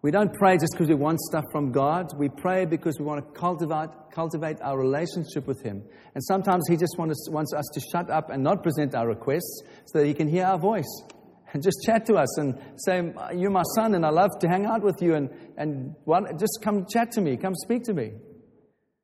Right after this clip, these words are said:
He wants an intimate relationship with us. That's the greatest desire that he has, and that happens through prayer.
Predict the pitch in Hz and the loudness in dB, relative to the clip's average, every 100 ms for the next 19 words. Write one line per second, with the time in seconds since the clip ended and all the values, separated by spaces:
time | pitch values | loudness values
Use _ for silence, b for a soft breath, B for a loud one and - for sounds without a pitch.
0 | _ _ _ _ _ _ _ _ _ _ | _ _ _ _ _ _ _ _ _ _
1 | _ _ _ _ _ _ _ 143 151 160 | _ _ _ _ _ _ _ 2 4 4
2 | 156 156 151 147 143 135 135 135 127 131 | 2 2 4 4 4 4 4 2 -2 -2
3 | 127 107 104 - 131 - 131 139 135 135 | 0 0 -2 -2 -2 0 2 4 4 0
4 | - 120 131 120 117 113 120 117 123 110 | -2 -2 0 2 0 -2 -4 -2 -2 -2
5 | 113 120 117 139 135 135 127 - - - | -2 -2 0 -2 -2 -4 -6 -12 -16 -8
6 | - 123 - 113 95 | -6 -4 -2 -2 -2